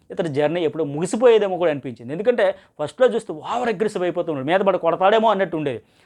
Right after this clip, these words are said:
So అతడు కంట్రోల్ చేసి, చేసి, చేసి నిజంగా శివాజీ కూడా ఇతడు రుణపడాల్సిందే, రుణపడి ఉండాల్సిన పరిస్థితి అట్టా ఉంది ఈ జర్నీ చూస్తే.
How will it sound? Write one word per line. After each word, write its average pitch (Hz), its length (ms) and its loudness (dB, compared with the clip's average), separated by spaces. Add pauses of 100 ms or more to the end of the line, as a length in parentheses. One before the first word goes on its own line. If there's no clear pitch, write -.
(160)
So - 40 6
అతడు 165 380 2 (120)
కంట్రోల్ 190 380 4
చేసి, 156 360 -4
చేసి, 165 320 -6
చేసి 147 160 -6
నిజంగా 180 320 -4 (260)
శివాజీ 196 360 6
కూడా 208 200 -2
ఇతడు 165 140 -6
రుణపడాల్సిందే, 156 760 0
రుణపడి 180 340 0
ఉండాల్సిన 156 380 -4
పరిస్థితి 165 400 -6
అట్టా 170 260 -2
ఉంది 196 260 0
ఈ 165 100 -2
జర్నీ 143 260 0
చూస్తే. 143 380 -6